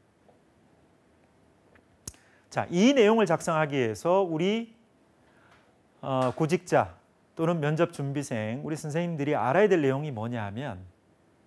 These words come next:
진로와 연관된 교육 훈련 내용을 고려해 작성을 해라.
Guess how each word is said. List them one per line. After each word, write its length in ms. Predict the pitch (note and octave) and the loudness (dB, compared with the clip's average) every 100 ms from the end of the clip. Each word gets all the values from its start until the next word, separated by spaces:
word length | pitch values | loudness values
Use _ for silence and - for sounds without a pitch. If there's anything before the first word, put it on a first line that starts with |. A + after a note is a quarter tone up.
| _ _ _ _ _ _ _ | _ _ _ _ _ _ _
진로와 920 | - - C#3 E3 G3 G#3 A3 A3+ A#3+ | -14 -4 0 0 2 6 8 10 10
연관된 680 | A3+ A3 A3 G#3+ G#3 A#3 A#3 | 10 6 4 4 4 2 2
교육 380 | G3 G3+ G#3 G#3 | 2 2 0 -2
훈련 320 | G#3+ G3 G3+ | -2 0 0
내용을 540 | F#3+ F3+ F3 F3+ G#3+ A3 | 0 0 0 0 -2 0
고려해 340 | F3+ F3 E3+ | 0 2 2
작성을 380 | D#3 - D3+ C3+ | 0 -2 -6 -4
해라. 440 | A#2 A2 G2+ F#2+ | -4 -4 -6 -10